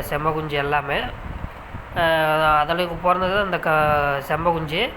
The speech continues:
மீதி அதுக்கப்புறம் பறிச்சது தான் இருக்கு. இப்ப ஒரு மூணு, ஆறு கோழி பறிச்சிருக்கு. ஒரு எல்லாமே பார்த்தீங்கன்னா, ஏழு குஞ்சு, ஒம்பது குஞ்சு, ஒரு ரெண்டு கோழி தான் பதிமூணு, பதிமூணு குஞ்சு வச்சிருக்குது. இது எல்லாமே வந்து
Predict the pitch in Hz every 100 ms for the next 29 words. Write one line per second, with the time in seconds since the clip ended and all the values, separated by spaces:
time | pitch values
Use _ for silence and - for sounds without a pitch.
0 | - - - - - - - 175 202 202
1 | 202 175 160 160 175 175 175 208 214 190
2 | 180 170 165 156 - 165 - 185 190 190
3 | 170 156 165 - - 170 165 156 151 151
4 | 151 151 143 - - - - - 156 160
5 | 160 160 - - - - - - - 160
6 | 170 180 180 190 170 156 160 151 165 160
7 | 170 160 156 156 151 156 160 175 170 160
8 | 165 202 196 160 156 170 170 165 165 190
9 | 160 160 170 160 160 151 175 247 - -
10 | - - - - - 156 156 156 156 165
11 | 180 180 190 180 160 156 165 160 156 156
12 | 147 156 156 147 147 139 143 214 - -
13 | - - - - - - - - - -
14 | - - - - - - 160 160 170 185
15 | 170 170